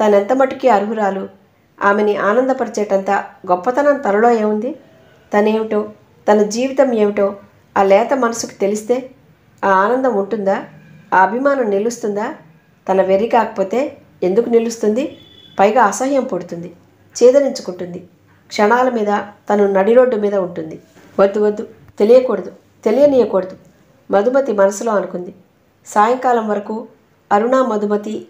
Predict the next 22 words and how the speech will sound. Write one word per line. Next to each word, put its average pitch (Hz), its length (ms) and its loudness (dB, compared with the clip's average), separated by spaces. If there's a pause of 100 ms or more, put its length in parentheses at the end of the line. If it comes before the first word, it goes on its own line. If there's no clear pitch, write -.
కబుర్లు 233 260 0
చెప్పుకుంటూనే 202 640 -6
ఉన్నారు. 170 320 -6 (560)
అరుణ 226 380 2 (300)
మధుమతిని 226 540 2
ఇంటి 208 340 -2
చుట్టూరా 214 360 -2
ఉన్న 190 280 -2 (180)
తోటలో 226 380 0
తిప్పింది. 196 480 -12 (560)
ఇంట్లో 240 340 2
ఉన్న 214 380 -2 (120)
వింత 214 240 0
వింత 277 220 0
వస్తువుల్ని 214 480 -2 (100)
చూపించింది. 180 560 -10 (540)
రాత్రి 214 540 0 (320)
శ్రీపతి 269 440 -4
గారు 220 200 2
రావటం 196 420 0 (200)
ఆలస్యమవుతుందని 196 800 -2
చెప్పి 185 440 -8